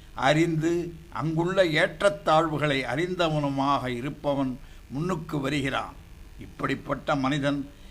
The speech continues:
எங்கே போனாலும் அந்த இடத்தில் மக்களால் அந்த கூட்டத்திற்கு அதிபதியாக ஏற்றுக்கொள்ளப்படுகிறான். டம்பம், அறியாமை, துவேஷம், பாவச்செயல், ராஜத்வேஷம், கோள் சொல்வது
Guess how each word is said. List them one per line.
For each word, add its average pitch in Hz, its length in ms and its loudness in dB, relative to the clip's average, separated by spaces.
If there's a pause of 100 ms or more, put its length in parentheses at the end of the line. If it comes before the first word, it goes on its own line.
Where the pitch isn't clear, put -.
(160)
எங்கே 143 400 0
போனாலும் 147 640 4 (420)
அந்த 139 260 -2
இடத்தில் 160 560 0 (480)
மக்களால் 160 680 6 (440)
அந்த 156 160 2 (180)
கூட்டத்திற்கு 165 760 -2 (680)
அதிபதியாக 165 840 6 (200)
ஏற்றுக்கொள்ளப்படுகிறான். 131 1200 -4 (540)
டம்பம், 131 480 2 (460)
அறியாமை, 135 580 4 (500)
துவேஷம், 139 560 2 (420)
பாவச்செயல், 143 760 0 (360)
ராஜத்வேஷம், 135 840 0 (420)
கோள் 175 340 2
சொல்வது 127 440 0